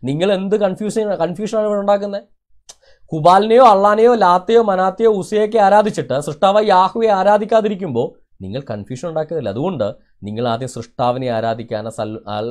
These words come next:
ഹ-, ഹബ്ദി, നിങ്ങൾ ആദ്യം സൃഷ്ടാവായ ഏകദൈവത്തെ ആരാധിക്കുക. അല്ലാതെ ലാത്തയോ മനാത്തയോ ഉസയോ ഹുബാലിനെയോ അള്ളാനെയോ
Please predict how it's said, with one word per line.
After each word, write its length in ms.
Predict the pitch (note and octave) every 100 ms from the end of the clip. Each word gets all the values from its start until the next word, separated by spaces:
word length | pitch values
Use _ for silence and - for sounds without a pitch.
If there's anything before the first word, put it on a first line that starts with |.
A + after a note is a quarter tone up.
| -
ഹ-, 260 | - G#2 - -
ഹബ്ദി, 340 | G#2+ A#2 A#2+ F#2+ - -
നിങ്ങൾ 200 | F#2 A2+
ആദ്യം 240 | G#2+ A2 D3
സൃഷ്ടാവായ 640 | - G2 - A2 A2 A2+ A#2+
ഏകദൈവത്തെ 520 | G#2+ A2+ A2+ A2 A2
ആരാധിക്കുക. 500 | G#2 G2+ G2+ G2 G#2+
അല്ലാതെ 420 | F2+ F2 F2+ F#2 D#3 G3+ _ _
ലാത്തയോ 400 | F2+ F2+ G#2 B2
മനാത്തയോ 460 | B2 G#2+ G#2+ G#2+ B2
ഉസയോ 380 | G#2 F#2+ A2+ B2+ C#3
ഹുബാലിനെയോ 600 | G2 G2 G2+ G#2+ A#2 D3
അള്ളാനെയോ 560 | G2 F#2+ G#2 A2 C3